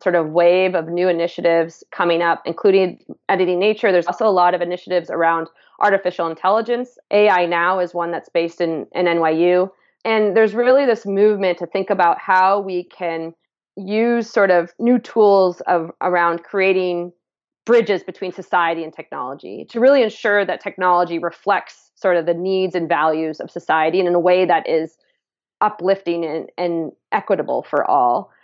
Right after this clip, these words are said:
And so I encourage sort of folks to, to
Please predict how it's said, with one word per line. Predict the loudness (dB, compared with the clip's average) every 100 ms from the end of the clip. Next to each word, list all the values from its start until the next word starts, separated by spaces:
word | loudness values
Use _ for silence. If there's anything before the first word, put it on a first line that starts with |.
| -8
And | -6 -2
so | 2 4 4 2 0
I | -2
encourage | -2 -8 -8 -4 0 0 -4
sort | -4 0
of | 0 0
folks | -2 -2 -6
to, | 0 0 0 -6
to | -2 2 2 2